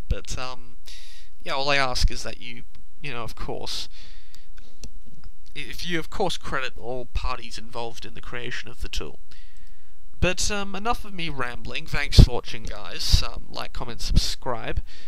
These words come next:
Give the tool a try. If it's a, if you think it's a virus, then you've got the source code. You can read it and check to make sure it isn't if you're scared. But, um, as I said again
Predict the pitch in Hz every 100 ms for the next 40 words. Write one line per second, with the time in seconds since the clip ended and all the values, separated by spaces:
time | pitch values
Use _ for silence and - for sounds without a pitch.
0 | - - - 139 135 - 139 127 - 180
1 | 214 - - 143 131 - - 131 131 131
2 | - - 123 120 139 175 - 120 117 117
3 | - 123 - 127 - - 123 143 - 160
4 | 156 127 135 - 120 131 143 - - 101
5 | - - - - - - - 135 131 123
6 | - 113 113 120 - 247 - - - -
7 | 110 - - - - - 131 123 202 285
8 | - - - - - - - - 202 220
9 | 226 226 226 220 - - - - - -
10 | - - - 147 151 151 - 165 170 226
11 | 160